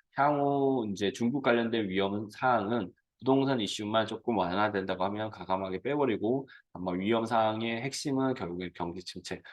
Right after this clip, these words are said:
그리고 그거가 끝나고 나면 경기 침체의 리세션인 정점 제가 만약에, 어, 홈페이지를 통해서 추천하는 시점이 나오면 위험은 빼버릴 겁니다. 당분간 이렇게 큰 위험은 없을 거고 사실상 우상향하는 전체 그래프가 나올 거다.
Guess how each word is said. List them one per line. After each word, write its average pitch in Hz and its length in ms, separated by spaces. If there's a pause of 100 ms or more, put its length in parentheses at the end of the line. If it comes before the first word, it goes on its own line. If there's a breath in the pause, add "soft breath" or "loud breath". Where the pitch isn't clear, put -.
(140 loud breath)
그리고 107 280
그거가 113 580
끝나고 165 420
나면 85 320
경기 101 180
침체의 117 360
리세션인 110 840
정점 95 540
제가 110 200
만약에, 107 420 (280 loud breath)
어, 87 240
홈페이지를 143 420
통해서 120 540 (220)
추천하는 147 500
시점이 139 340
나오면 98 540
위험은 104 400 (180)
빼버릴 139 360
겁니다. - 300 (140)
당분간 104 540
이렇게 127 580
큰 151 320
위험은 113 300
없을 113 280
거고 101 380 (240 soft breath)
사실상 120 560
우상향하는 127 720
전체 95 260
그래프가 92 380
나올 87 220
거다. 104 300